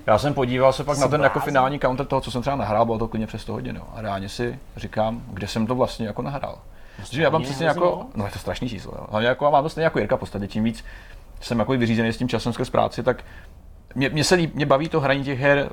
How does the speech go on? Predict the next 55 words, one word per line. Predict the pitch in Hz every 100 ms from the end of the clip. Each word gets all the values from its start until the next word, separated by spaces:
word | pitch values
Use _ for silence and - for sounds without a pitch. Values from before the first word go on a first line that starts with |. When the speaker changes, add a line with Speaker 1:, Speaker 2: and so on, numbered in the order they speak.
| -
Speaker 1:
když | 123
si | 120
to | 135
říkám | 120 131
v |
hlavě, | 123 95
jako | 85 107
zahrál | 107 110
bych | 113 101
si |
tady | 101 98
to, | 92
má | 90
to | 101
skvělý | - 104
příběh, | 98 104 95
chci | -
se | -
hrát | 101 101
velký | 113 139
R | 117
P | 107
Gčka, | 101 87 -
tak | 107 110 110
říkáš | 98 107 104
si, | 117
jo, | 117
na |
to | 117
mám | 120
fakt | 117 135
chuť, | 113 110
že | 110
pak | 120
dojdeš | 120 127
do | 120
toho | 131
stavu, | 127 120
že | 110
si | 120
to |
máš | 127 120
reálně | 120 113
začít | 123 -
hrát | 127 104 - -
a |
už | 117 139 -
Speaker 2:
Hmm. |
Speaker 1:
jako | 135 139
se | 135
ti | 135
nechce, | 151 - 101
protože | 90 - 120
víš, | 117 113
že, | 127